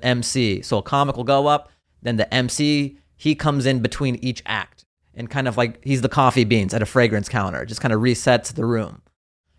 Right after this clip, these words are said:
And then the next comic goes up. At the Comedy Store, there is no M C.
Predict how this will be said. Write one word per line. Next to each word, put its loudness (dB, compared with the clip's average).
And -6
then -4
the -2
next 0
comic -2
goes -4
up. -6
At -6
the -4
Comedy -2
Store, 0
there 2
is 2
no 2
M -6
C. -10